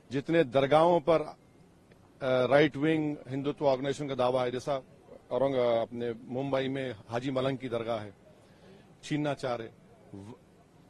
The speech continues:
वक्फ by user का आप निकाल कर बोल रहे हैं कि documentation लेकर, भाई, चार सौ साल का documentation revenue से नहीं निकलेगा तो क्या करेंगे आप?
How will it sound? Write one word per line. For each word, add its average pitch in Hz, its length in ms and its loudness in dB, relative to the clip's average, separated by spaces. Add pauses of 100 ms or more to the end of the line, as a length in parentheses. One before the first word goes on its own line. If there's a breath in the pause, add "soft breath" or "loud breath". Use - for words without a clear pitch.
(180)
वक्फ 147 220 4
by 170 200 4
user 160 460 0
का 170 160 -2
आप 139 80 -2
निकाल 147 360 0
कर 160 200 -4
बोल 143 200 -2
रहे 139 140 -4
हैं 151 80 -8
कि 165 100 -8
documentation 156 640 -2
लेकर, 147 240 -6
भाई, 151 140 -8
चार 147 320 2
सौ 165 160 -4
साल 151 240 -2
का 160 120 -4
documentation 139 640 -2
revenue 139 240 -4
से 147 160 -2
नहीं 135 200 -2
निकलेगा 143 400 -4
तो 143 120 -10
क्या 151 160 -2
करेंगे 147 320 -6
आप? 151 160 -4